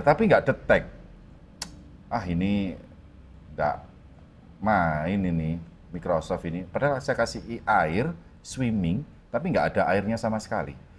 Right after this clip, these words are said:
Itu N P U-nya detect, ya, Bro, delapan puluh sembilan lima puluh, enam puluh lima persen, nah, itu N P U-nya detect. Ini bisa detect di test manager. A M D nggak bisa detect, Intel bisa detect.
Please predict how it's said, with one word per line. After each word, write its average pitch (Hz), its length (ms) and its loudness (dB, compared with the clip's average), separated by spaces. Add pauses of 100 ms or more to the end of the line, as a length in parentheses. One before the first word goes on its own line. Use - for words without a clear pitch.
(160)
Itu 147 240 2
N 143 120 4
P 131 120 0
U-nya 139 160 0
detect, 113 280 2
ya, 90 80 4
Bro, 92 280 -2
delapan 90 320 2
puluh 92 200 -2
sembilan 80 880 -2 (1080)
lima 85 260 -2
puluh, 104 300 -4
enam 92 180 -2
puluh 92 160 -4
lima 92 160 -2
persen, 117 360 -8
nah, 76 100 -6
itu 78 100 -8
N 82 160 -2
P 85 80 -6
U-nya 82 220 -4
detect. - 300 -8 (340)
Ini 151 160 2
bisa 110 240 0
detect - 320 -2
di 85 60 -4
test 98 260 0
manager. 92 480 -2
A 151 180 4
M 165 160 2
D 240 160 4
nggak 107 140 4
bisa 180 160 0
detect, - 340 -4
Intel 160 400 2
bisa 98 140 -2
detect. 78 320 -6